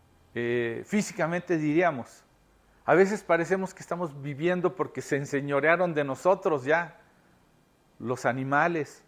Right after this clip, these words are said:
o la creación de Dios. Espiritualmente, ¿sabes? Adoraban cualquier cantidad de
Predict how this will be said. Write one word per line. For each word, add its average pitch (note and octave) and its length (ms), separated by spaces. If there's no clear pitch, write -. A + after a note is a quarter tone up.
o B2 80
la B2+ 120
creación D3 380
de D#3 100
Dios. C#3 400
Espiritualmente, G3 720
¿sabes? G3 500
Adoraban E3 520
cualquier D3 500
cantidad D3 540
de D3 120